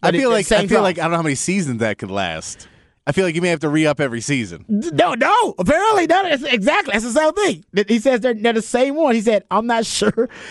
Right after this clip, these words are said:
Speaker 1: if they're Hanes or Lululemon," Henne joked. He said his preparation is unbelievable. Um, he said he knows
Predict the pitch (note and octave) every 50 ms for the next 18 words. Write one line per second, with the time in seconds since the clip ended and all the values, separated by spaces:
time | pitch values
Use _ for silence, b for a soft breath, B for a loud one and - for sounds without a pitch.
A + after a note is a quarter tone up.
0 | B B B - G3+ G3+ F#3 D#3 G3 F3+ E3+ D#3+ - F#3 F#3+ G#3 A3+ A#3+ B3 B3
1 | A3 A#3+ F3 E3 F#3 G#3+ A#3 A3+ A#3 A#3+ A#3 A#3 B3+ C#4+ C#4 G#3 D#3 - - D#3
2 | F3 D#3+ D#3 D3 C#3+ C#3+ D#3 G3 B3 - - _ B B B B B B B B
3 | - A3+ F#3+ - - G3 F#3 F3+ F3+ F3 F3+ D#3+ - - A3 G#3+ A#3 A#3+ G#3 G#3
4 | G3 - G3 F#3+ F3 - D#3+ F3 E3+ D#3+ D3 C3+ B2+ C3 D#3+ F#3+ A3 G3+ G3+ G3
5 | F#3 F#3+ F#3 F#3 F#3 F3 E3+ D#3 B B B B B _ D#3+ D3+ D3+ D3 D3 C#3+
6 | C#3 C3+ C3+ C3 C#3+ D#3 D3 - D#3 D3 C#3+ D#3+ D#3 D#3 D#3 D#3+ D#3+ D#3+ D#3 D#3
7 | D#3 D3+ C#3+ - -